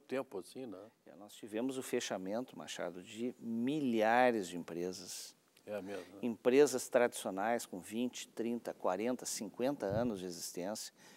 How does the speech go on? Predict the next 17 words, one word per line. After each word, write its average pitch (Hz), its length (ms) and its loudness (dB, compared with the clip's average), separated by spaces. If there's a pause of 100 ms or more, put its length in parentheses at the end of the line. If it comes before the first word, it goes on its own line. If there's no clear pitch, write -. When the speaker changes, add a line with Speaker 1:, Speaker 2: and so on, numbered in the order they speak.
(120)
Speaker 2:
que - 100 -8
acabaram 117 400 2
não 120 280 0
conseguindo 117 640 -4
sobreviver. 92 800 -4 (640)
Foi - 220 4
um 143 100 2
período 127 500 4
em 117 100 2
que 117 400 -2 (400)
empresas 143 880 4
e 143 80 -2
trabalhadores 117 640 4
tiveram 120 580 2
que - 60 -14
fazer 110 300 -2
concessões. 101 920 -8